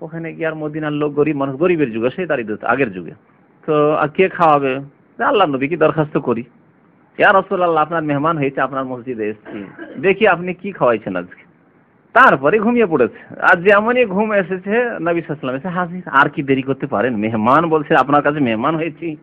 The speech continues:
আর আল্লাহর নবী সাল্লাল্লাহু আলাইহি ওয়াসাল্লাম, তিনি মেহমানের কেমন আতিথ্য করতেন তার জীবদ্দশা, এখন কবর থেকে তিনি উঠে মেহমান নওয়াজি করছেন। রুটি নিয়ে হাজির, যে, "তুমি আমার মেহমান হয়েছো, আর তুমি আমাকে জানিয়েছো আপনার বাড়িতে আমি মেহমান হয়েছি আজকে, তোমার জন্য রুটি হাজির।"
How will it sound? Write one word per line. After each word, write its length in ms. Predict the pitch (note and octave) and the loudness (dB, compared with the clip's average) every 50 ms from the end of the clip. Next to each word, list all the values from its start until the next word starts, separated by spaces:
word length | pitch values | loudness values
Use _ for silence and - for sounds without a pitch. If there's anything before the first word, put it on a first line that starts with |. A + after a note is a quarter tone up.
| _ _ _ _ _ _ - | _ _ _ _ _ _ -6
আর 120 | C3 C#3+ | -4 -2
আল্লাহর 420 | - A2+ A#2 B2+ C#3+ D#3 E3+ F3 F3 | 0 2 2 4 6 6 6 6 6
নবী 440 | F3+ E3+ E3+ D#3 D#3 E3+ D#3 C#3 C#3+ - - _ _ _ _ _ _ _ _ _ - | 6 4 2 4 4 2 2 2 0 -8 -18 _ _ _ _ _ _ _ _ _ -6
সাল্লাল্লাহু 480 | A2+ G#2+ G#2 G#2+ A#2 C3 B2+ B2 B2 | -4 -2 0 2 2 2 2 2 0
আলাইহি 180 | B2 B2+ C3 C3 | 0 -2 -2 -4
ওয়াসাল্লাম, 400 | B2+ - C3+ B2+ B2+ B2 B2 - - - _ _ _ _ _ _ - | -2 -2 0 0 0 -2 -4 -6 -12 -20 _ _ _ _ _ _ 0
তিনি 180 | F3 F3+ E3+ D#3 | 2 2 4 4
মেহমানের 480 | D3 C#3+ D3 C#3+ D3 D3+ D#3+ E3+ D#3+ | 4 4 6 6 6 6 4 4 2
কেমন 260 | D#3 D3+ C#3+ D3+ D3+ | 2 2 2 4 4
আতিথ্য 360 | C#3+ C#3+ - E3+ D#3 - F3 D3 | 4 4 2 0 0 0 2 2
করতেন 460 | D#3+ C#3+ C#3+ D3 D#3+ D3 C3+ C#3+ D3 | 4 4 4 4 4 2 2 2 -2
তার 400 | - - _ _ - C#3 C#3 C3+ | -4 -10 _ _ 2 2 2 2
জীবদ্দশা, 540 | D3+ E3 E3 E3 D3+ C3+ D3 C#3+ - C#3+ B2 | 2 4 4 4 4 4 2 2 2 0 0
এখন 200 | B2+ C#3 D#3+ D#3+ | 0 0 -2 0
কবর 300 | - D#3+ E3 F#3+ G#3+ - | 2 2 4 4 4 2
থেকে 240 | - F#3+ F3 F#3 | 0 -2 -4 -2
তিনি 180 | E3+ F#3 F3 E3+ | -2 0 0 2
উঠে 260 | D#3 D3+ C3 C#3+ C#3 | 0 0 0 0 0
মেহমান 320 | B2+ A#2+ A#2+ A#2+ A#2 G#2+ A2 | 0 0 0 0 0 0 0
নওয়াজি 360 | G#2+ G2+ G2 G2 F#2 F2+ E2+ | 0 -2 -2 -2 -4 -4 -6
করছেন। 300 | - F2+ - - - - - _ _ _ _ _ _ _ _ _ _ _ - | -8 -10 -10 -12 -14 -16 -16 _ _ _ _ _ _ _ _ _ _ _ 0
রুটি 240 | D#3+ G#3+ G#3 A3 G#3+ | 2 4 4 4 4
নিয়ে 120 | A3 A3 | 6 6
হাজির, 360 | G#3+ G#3 G3 F3+ G#3 B3 C4 - - - _ _ _ _ _ _ _ _ _ _ _ _ D#3 | 6 6 6 6 6 4 2 0 -6 -18 _ _ _ _ _ _ _ _ _ _ _ _ -8
যে, 80 | D3+ | -6
"তুমি 200 | D3+ F3 E3 D#3+ | -4 -2 0 2
আমার 200 | D#3 D#3 D#3 D3 | 2 2 2 2
মেহমান 360 | C#3+ C#3 C#3+ D#3 F3 F3 E3+ | 2 2 2 2 2 2 2
হয়েছো, 440 | D#3 C#3+ C#3 C3+ - F3 D3+ C3+ D3 - _ _ _ _ _ _ _ _ - | 2 2 2 2 0 0 -2 -2 -4 -8 _ _ _ _ _ _ _ _ -2
আর 120 | C3 C#3 | -2 -2
তুমি 160 | C#3 D3+ D3 | 0 0 0
আমাকে 180 | C3+ C#3+ C#3 C#3+ | 0 0 0 0
জানিয়েছো 360 | C3+ C#3 C#3 C#3+ C#3+ C#3+ D#3+ | 2 2 2 2 2 2 2
আপনার 260 | C#3 C3+ C#3+ C3+ C3+ | 2 2 2 2 2
বাড়িতে 260 | C3+ C3+ C3+ C3 C3+ C3+ | 4 2 2 2 0 -2
আমি 120 | C3 C3+ | -2 -2
মেহমান 320 | C3 B2+ C3 C3 B2+ B2+ | -2 -2 -2 -2 -2 -2
হয়েছি 260 | C3 B2+ A#2 - - A2+ | -2 -4 -4 -4 -4 -4
আজকে, 320 | A2 G#2+ G#2+ - A#2 A2 | -4 -6 -8 -10 -12 -12
তোমার 260 | G#2+ B2+ A#2+ A#2+ A#2 | -10 -10 -10 -10 -8
জন্য 180 | A2+ A#2 A2+ A2+ | -8 -10 -10 -10
রুটি 260 | G#2 G#2 G2 G#2+ G2+ | -12 -12 -14 -14 -14
হাজির।" 320 | F#2+ F#2+ F#2 F#2 E2+ - | -12 -12 -14 -14 -16 -20